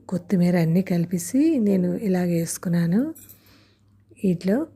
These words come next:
నేను బీట్రూట్ వేసాను, బీట్రూట్ కోరేసి, క్యారెట్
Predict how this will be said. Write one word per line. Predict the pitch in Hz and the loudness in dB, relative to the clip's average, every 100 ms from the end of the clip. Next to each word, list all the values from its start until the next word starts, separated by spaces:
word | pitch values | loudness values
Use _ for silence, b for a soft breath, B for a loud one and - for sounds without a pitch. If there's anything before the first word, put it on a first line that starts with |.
| - | -2
నేను | 208 202 | 2 4
బీట్రూట్ | 190 202 208 202 185 180 | 6 4 4 0 0 -2
వేసాను, | 170 170 - 170 190 170 | 0 -2 -4 -6 -4 0
బీట్రూట్ | 196 196 196 190 180 170 - B B B - | 0 2 0 0 0 -2 -8 B B B -4
కోరేసి, | 175 185 180 - 254 320 - b b b b - | -2 0 -2 -4 -8 -8 -14 b b b b -4
క్యారెట్ | 185 180 180 175 | 0 2 0 0